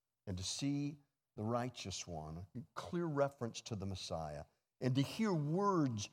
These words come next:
from his mouth. You will be his witness to all people of what you have seen and what you have heard." Paul told his audience that the only thing left for him to do,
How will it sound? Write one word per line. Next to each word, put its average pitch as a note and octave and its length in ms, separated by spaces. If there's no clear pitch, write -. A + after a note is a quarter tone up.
from C3+ 140
his A#2 160
mouth. A#2+ 320
You B2+ 140
will B2 100
be D#3+ 380
his C4+ 180
witness B3 720
to - 80
all C4 280
people A#3 580
of G#2+ 160
what F#3+ 140
you E3+ 100
have D3 120
seen A#3+ 680
and A#2 160
what D3 160
you F3+ 140
have F3 100
heard." B2 300
Paul D#3 180
told F#3+ 320
his F3+ 240
audience D3+ 560
that E3+ 160
the F#3+ 160
only B3 320
thing G3+ 240
left G3+ 280
for G3+ 100
him G3+ 240
to F#3+ 120
do, D3 540